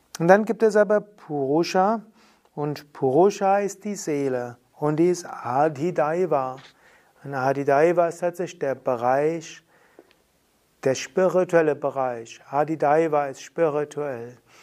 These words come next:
Es gibt Adibhuta und Adidaiva. Aber beides ist letztlich, beides ist letztlich Gott.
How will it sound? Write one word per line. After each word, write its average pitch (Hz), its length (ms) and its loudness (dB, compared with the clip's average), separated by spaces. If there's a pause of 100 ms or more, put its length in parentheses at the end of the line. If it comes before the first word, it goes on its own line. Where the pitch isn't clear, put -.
(140)
Es - 100 -20
gibt 135 180 0
Adibhuta 147 1120 2 (220)
und 165 200 -4
Adidaiva. 147 920 0 (720)
Aber 156 260 4
beides 208 960 2
ist 170 260 -10
letztlich, 151 720 -2 (1500)
beides 175 420 2
ist 175 180 -6
letztlich 160 460 -2
Gott. - 380 -6